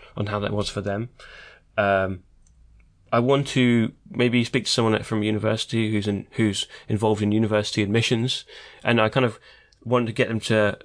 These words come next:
I want to plug them about what they think people who finish school, what are they good at, what are they bad at, what is school preparing kids well for in university, and what is it not preparing them well for?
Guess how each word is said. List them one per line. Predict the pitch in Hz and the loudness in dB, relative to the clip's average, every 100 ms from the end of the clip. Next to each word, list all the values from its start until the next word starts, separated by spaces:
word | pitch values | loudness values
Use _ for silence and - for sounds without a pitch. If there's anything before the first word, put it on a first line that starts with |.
| - | -4
I | 120 | 0
want | 135 | 2
to | 123 | 2
plug | - 131 120 | 0 -2 0
them | 117 110 | 0 0
about | 104 101 - - | 0 0 -2 -10
what | - 117 120 | -6 -2 0
they | 113 113 | 0 -2
think | - 113 107 - - _ _ _ _ _ _ | 0 0 0 -4 -18 _ _ _ _ _ _
people | - 127 123 | -2 0 2
who | 117 | 0
finish | - - 110 - | 0 0 0 -2
school, | - 117 98 | 0 0 2
what | 120 | 2
are | 120 | 2
they | 113 | 0
good | 101 120 | 2 2
at, | 104 85 - | 0 -2 -4
what | 107 | -2
are | |
they | 101 | -2
bad | 98 110 113 | 0 0 0
at, | 90 - - - - | -4 -10 -20 -20 -6
what | 123 127 | 0 2
is | 123 | 2
school | - 135 127 113 - - _ | 2 2 4 2 -4 -20 _
preparing | 120 - 120 110 107 | -4 0 2 2 0
kids | 120 107 - | -2 -2 0
well | 110 110 | 2 2
for | - 98 92 | 0 -2 0
in | 101 | -2
university, | 98 95 92 - | -2 -4 -6 -6
and | 95 | -4
what | 101 | -4
is | 95 | -2
it | 98 | -2
not | 101 | -4
preparing | - 95 92 | -6 -8 -6
them | 90 | -8
well | 90 | -10
for? | 92 98 92 | -6 -4 -4